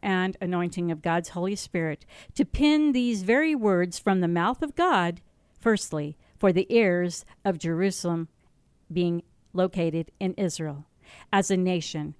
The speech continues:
and ultimately the ears of all mankind upon the face of this earth, and were written thusly, with God speaking,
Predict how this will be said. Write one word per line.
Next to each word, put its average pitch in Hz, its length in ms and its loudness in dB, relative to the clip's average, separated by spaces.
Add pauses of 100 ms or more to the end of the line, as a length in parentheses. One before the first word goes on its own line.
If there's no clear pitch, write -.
(140)
and 208 260 4 (120)
ultimately 180 960 0 (400)
the 185 260 0
ears 175 340 0
of 190 240 -6
all 220 200 0
mankind 165 720 -2 (140)
upon 175 400 -2
the 170 100 -4
face 190 420 -2
of 175 200 -8
this 180 240 -2
earth, 165 340 -4 (380)
and 220 320 4
were 202 200 2
written 240 520 2
thusly, 160 580 -2 (200)
with 156 320 0
God 165 360 0
speaking, 160 680 -2